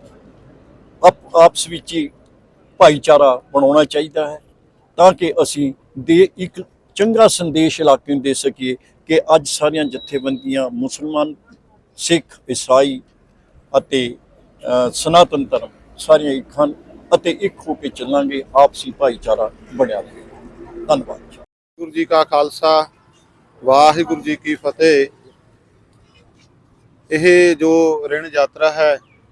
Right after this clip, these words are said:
Speaker 2: ਸ਼ਿਵ ਮੰਦਿਰ ਚੰਡੀਗੜ੍ਹ ਰੋਡ ਤੋਂ ਗੁਰਦੁਆਰਾ ਸ੍ਰੀ ਚਰਨ ਕਮਲ ਸਾਹਿਬ ਪਾਤਸ਼ਾਹੀ ਦਸਵੀਂ ਵਿਖੇ ਤੱਕ ਜਾ ਰਹੀ ਹੈ।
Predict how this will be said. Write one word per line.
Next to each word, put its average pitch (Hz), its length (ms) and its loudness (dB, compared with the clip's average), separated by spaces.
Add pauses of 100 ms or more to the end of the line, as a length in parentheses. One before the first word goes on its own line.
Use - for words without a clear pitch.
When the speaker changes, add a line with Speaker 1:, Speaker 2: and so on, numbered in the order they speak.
(440)
Speaker 2:
ਸ਼ਿਵ 156 240 -4
ਮੰਦਿਰ 147 300 -6
ਚੰਡੀਗੜ੍ਹ 151 440 -6
ਰੋਡ 139 220 0
ਤੋਂ 143 340 -6 (200)
ਗੁਰਦੁਆਰਾ 143 440 0
ਸ੍ਰੀ 143 200 -10
ਚਰਨ 139 260 -4
ਕਮਲ 139 260 -10
ਸਾਹਿਬ 139 360 -4
ਪਾਤਸ਼ਾਹੀ 135 420 -6
ਦਸਵੀਂ 143 340 -10
ਵਿਖੇ 143 260 -12
ਤੱਕ 131 260 -8
ਜਾ 117 220 -4
ਰਹੀ 143 240 -6
ਹੈ। 127 140 -2